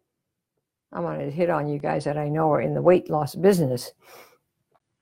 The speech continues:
Let's see who we've got here. Nikki, any of you guys? Anybody? Can anybody guess?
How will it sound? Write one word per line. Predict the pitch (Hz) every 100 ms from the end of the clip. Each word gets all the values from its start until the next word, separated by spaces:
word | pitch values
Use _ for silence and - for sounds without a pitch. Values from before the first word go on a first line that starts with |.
| - -
Let's | 233 127 -
see | - 151
who | 151
we've | 151 143 147
got | 156 151
here. | 147 - - - - _
Nikki, | 202 269 349 359 277
any | 226 233
of | 262
you | 294
guys? | 311 339 381 - - _ _ _ _ _ _ _ _ _ _ -
Anybody? | 233 240 262 269
Can | 254
anybody | 254 254 247
guess? | 240 349 - -